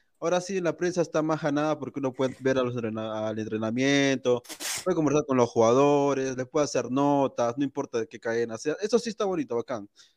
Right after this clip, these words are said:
pero este, mm, pero la verdad que, que no, huevón, ¿cómo vas a cambiar medio equipo en la selección si faltan, y faltan, este, solamente un partido,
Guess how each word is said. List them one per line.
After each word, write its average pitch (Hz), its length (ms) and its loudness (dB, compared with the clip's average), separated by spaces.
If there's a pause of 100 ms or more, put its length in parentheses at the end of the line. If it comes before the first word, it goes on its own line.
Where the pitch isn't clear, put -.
(160)
pero 127 400 2
este, 120 520 -2
mm, 113 380 -8 (540)
pero 113 160 2
la 120 100 6
verdad 143 320 4
que, 143 260 2 (540)
que 120 100 -2
no, 165 300 8
huevón, 143 500 6
¿cómo 196 200 -2
vas 196 160 2
a 147 60 0
cambiar 160 280 0
medio 185 180 2
equipo 175 280 -6
en 175 80 2
la 156 40 2
selección 165 560 0
si 151 180 -8
faltan, 185 460 -2 (140)
y 135 160 -2
faltan, 180 340 -4
este, 143 380 -2
solamente 175 480 -4
un 185 100 -2
partido, 196 680 2